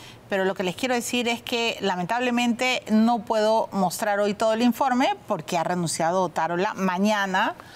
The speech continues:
eh, les cuento todo. Y además, eh, cobra mayor relevancia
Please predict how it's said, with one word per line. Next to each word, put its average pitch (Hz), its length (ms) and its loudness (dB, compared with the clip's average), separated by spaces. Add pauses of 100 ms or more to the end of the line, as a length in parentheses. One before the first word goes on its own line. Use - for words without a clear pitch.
(680)
eh, 180 160 0
les 175 160 -2
cuento 208 420 -2
todo. 240 560 2 (120)
Y 220 100 0
además, 208 800 0
eh, 185 340 -2
cobra 294 340 2
mayor 240 280 2
relevancia 254 720 0